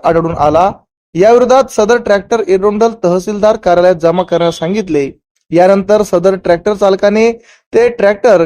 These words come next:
खडके, तालुका एरोंडल येथे आणले असता त्या ठिकाणी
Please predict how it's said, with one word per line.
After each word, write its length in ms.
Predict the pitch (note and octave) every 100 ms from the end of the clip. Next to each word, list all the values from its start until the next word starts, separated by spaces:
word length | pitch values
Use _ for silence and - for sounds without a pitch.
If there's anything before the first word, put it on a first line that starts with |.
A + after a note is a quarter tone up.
| -
खडके, 400 | F#3+ F#3 A3+ A#3
तालुका 420 | A#3 F3+ F3+ F#3
एरोंडल 460 | F3+ E3+ G3 G#3+ D#3+
येथे 220 | D#3+ D#3
आणले 240 | E3+ F3+ F#3
असता 400 | F3+ - G#3 A3+ - - _
त्या 120 | G#3+
ठिकाणी 520 | A3 A3 A#3 A#3 B3+